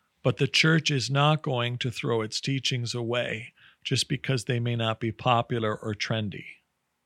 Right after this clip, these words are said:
You'll be surprised at the response the church gives.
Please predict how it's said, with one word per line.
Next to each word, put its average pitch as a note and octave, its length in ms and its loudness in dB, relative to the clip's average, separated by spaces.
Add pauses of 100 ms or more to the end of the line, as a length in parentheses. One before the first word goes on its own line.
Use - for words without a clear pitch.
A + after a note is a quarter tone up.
(1700)
You'll C#3+ 180 4
be C#3 160 2
surprised D3+ 720 2
at B2 120 -4
the B2+ 100 -6
response A2+ 720 -6
the A2+ 140 -4
church - 420 -2
gives. - 500 -10